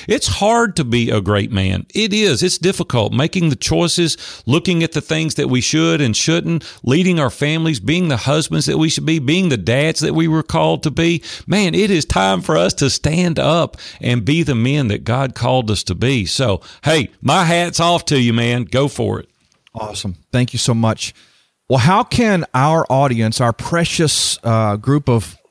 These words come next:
Speaker 2: followers and leaders,
Speaker 1: Mm.
Speaker 2: uh, connect with Aaron Walker? You've got this great book coming out. First of all, listen, if you're, if you're hearing this podcast, and I know there's thousands of you that do, you just have to buy the book. Th-, this book is one of the best written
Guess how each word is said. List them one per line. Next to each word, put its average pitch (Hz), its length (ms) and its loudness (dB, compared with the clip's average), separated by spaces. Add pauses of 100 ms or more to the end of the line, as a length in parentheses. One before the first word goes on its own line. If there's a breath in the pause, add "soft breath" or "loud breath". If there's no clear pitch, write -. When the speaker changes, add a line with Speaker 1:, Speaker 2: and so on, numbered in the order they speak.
(180)
Speaker 2:
followers 139 520 2
and 131 280 2
leaders, 123 560 2
Speaker 1:
Mm. 85 240 -8
Speaker 2:
uh, 107 240 2 (140)
connect 160 480 0
with 135 340 -2 (320)
Aaron 139 280 4
Walker? 120 360 2
You've 127 180 2
got 196 160 0
this 180 140 -2
great 139 240 -2
book 135 140 0
coming 117 180 4
out. - 160 0
First 170 160 2
of - 80 -2
all, 131 220 2 (360 soft breath)
listen, 160 280 0
if 120 180 0
you're, 139 180 4
if - 160 -2
you're 127 120 2
hearing 202 360 2
this 131 160 0
podcast, 123 600 0
and 123 80 2
I 120 60 4
know 127 120 2
there's 120 280 0
thousands 139 520 0
of 127 100 0
you 127 140 2
that 107 180 -2
do, 104 340 2 (540)
you 123 240 0
just 220 180 2
have 165 200 2
to 127 60 0
buy 123 180 2
the 104 80 0
book. 107 360 0 (100)
Th-, 127 160 0
this 156 200 2
book 151 320 -2
is 127 260 0
one 131 280 0
of 131 60 0
the 113 100 0
best 127 360 0
written 127 480 -2